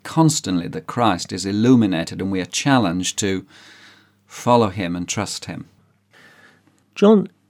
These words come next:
Speaker 2: how then was and is the Holy Spirit involved in the work which the Lord Jesus Christ himself accomplished?
Speaker 1: He's involved extensively, Derek. We see him involved in Jesus' birth,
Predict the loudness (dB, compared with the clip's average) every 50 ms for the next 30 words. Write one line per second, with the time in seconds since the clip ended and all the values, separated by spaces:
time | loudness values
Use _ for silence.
0 | _ -18 -18 -6 -2 0 0 0 2 2 4 4 4 2 0 _ _ _ _ 0
1 | 4 6 6 6 6 6 4 2 4 4 4 4 4 2 -2 0 0 0 0 0
2 | 0 -2 -4 -4 -6 -6 -4 -2 -2 -2 -2 -2 -2 0 0 0 0 -2 -4 -6
3 | -6 -8 -10 -14 -8 -4 -2 0 0 0 0 -2 -4 -8 _ _ -6 -4 0 2
4 | 2 2 2 0 -2 -6 -16 -20 -16 -10 -10 -10 -8 -6 -4 -2 -2 -2 -2 -2
5 | -4 -4 -4 -4 -8 -10 -10 -8 -6 -6 -6 -6 -8 -10 -8 -10 -10 -8 -6 -6
6 | -6 -6 -8 -10 -12 -16 -10 -10 -10 -10 -10 -14 -16 -16 -20 -20 -20 _ _ _
7 | -6 -6 -2 0 2 2 4 4 4 2 2 2 -2 -4 -2 -4 -4 0 2 2
8 | 2 2 0 -2 -4 -2 -2 -4 0 2 2 2 2 0 -4 -12 -20 _ -20 -20
9 | -20 -20 -20 _ -4 -2 -2 0 2 2 2 2 2 2 2 2 2 2 0 -2
10 | -8 _ -20 -20 -20 -20 _ _ _ _ 0 2 2 4 4 4 4 4 2 0
11 | -4 -12 _ -20 -20 _ _ _ _ _ -2 -2 0 0 0 0 0 -4 -4 -6
12 | -6 -6 -8 -6 _ 2 2 4 4 2 0 -2 -6 -16 -20 -20